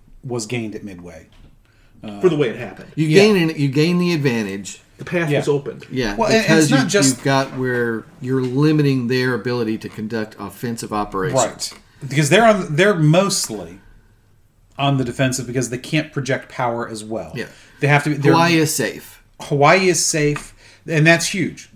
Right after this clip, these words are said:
Speaker 3: Yeah.
Speaker 1: That's really huge. Um, it's, it's also important for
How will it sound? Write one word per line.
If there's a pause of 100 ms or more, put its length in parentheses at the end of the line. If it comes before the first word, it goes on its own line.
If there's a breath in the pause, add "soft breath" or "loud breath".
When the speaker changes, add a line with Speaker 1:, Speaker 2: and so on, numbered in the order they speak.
Speaker 3:
Yeah.
Speaker 1:
That's
really
huge. (440 soft breath)
Um, (840)
it's,
it's
also
important
for